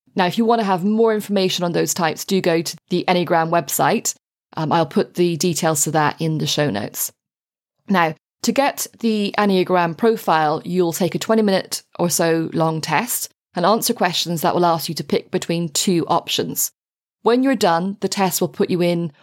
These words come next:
one of the nine different types. Interesting thing about it is that, that it also gives you wings or secondary types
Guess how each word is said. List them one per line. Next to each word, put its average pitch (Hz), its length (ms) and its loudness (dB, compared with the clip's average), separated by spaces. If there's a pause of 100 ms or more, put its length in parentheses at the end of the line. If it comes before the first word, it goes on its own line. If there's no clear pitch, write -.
one 180 300 2
of 170 100 0
the 175 80 -2
nine 170 300 0
different - 360 -2
types. - 500 -2 (680)
Interesting 269 500 2
thing 214 200 2
about 160 320 0
it - 80 -6
is 165 180 -2
that, - 120 -2 (200)
that 180 160 2
it - 100 -2
also 254 340 2
gives 190 380 0
you 180 320 0
wings 165 680 -2
or 160 160 0
secondary 190 680 0
types - 500 -4